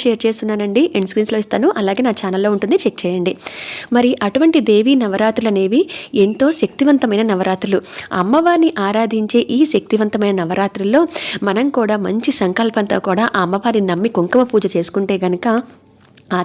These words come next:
తల్లి శీఘ్రంగా మనని కరుణిస్తుందట. మరి అటువంటి శక్తివంతమైన ఈ నవరాత్రుల్లో కలశం అనేది కొంతమంది పెట్టుకుంటారు, అఖండ దీపం పెడుతూ ఉంటారు. ఇవేమీ లేకపోయినా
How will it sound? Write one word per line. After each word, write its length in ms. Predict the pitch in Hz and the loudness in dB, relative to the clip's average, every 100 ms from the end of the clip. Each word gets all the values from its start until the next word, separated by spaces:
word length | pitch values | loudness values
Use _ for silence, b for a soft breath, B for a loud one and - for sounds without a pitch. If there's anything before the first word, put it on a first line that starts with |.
| 185 | -4
తల్లి 240 | 190 240 285 B B B - | -2 0 -2 B B B -8
శీఘ్రంగా 600 | - 240 220 285 285 285 | 0 0 2 2 4 2
మనని 220 | 240 196 269 | 2 0 0
కరుణిస్తుందట. 580 | 202 196 202 208 196 185 - B B 214 202 | 0 0 0 0 0 -2 -6 B B -4 0
మరి 160 | 220 - 196 | 0 -2 -4
అటువంటి 300 | 202 208 202 | -4 -2 -2
శక్తివంతమైన 680 | - - 277 285 277 269 233 220 208 | -4 -2 0 2 2 2 0 0 0
ఈ 20 | 202 | 0
నవరాత్రుల్లో 640 | 185 185 226 226 220 220 330 294 B B 196 | 0 0 0 0 0 2 0 0 B B 0
కలశం 300 | 180 269 262 | 2 2 2
అనేది 220 | 262 262 269 | 2 0 0
కొంతమంది 400 | 247 247 240 240 | 0 0 0 2
పెట్టుకుంటారు, 560 | 226 - 226 220 214 233 - - | 0 0 -2 0 0 0 -2 -4
అఖండ 200 | 185 220 254 | -2 0 2
దీపం 220 | 262 254 240 | 2 0 0
పెడుతూ 220 | 202 208 208 | 0 0 -2
ఉంటారు. 280 | 208 208 294 - 226 | -2 0 0 -2 -2
ఇవేమీ 340 | 214 226 330 311 | 2 4 6 6
లేకపోయినా 480 | 226 220 226 226 | 4 0 0 0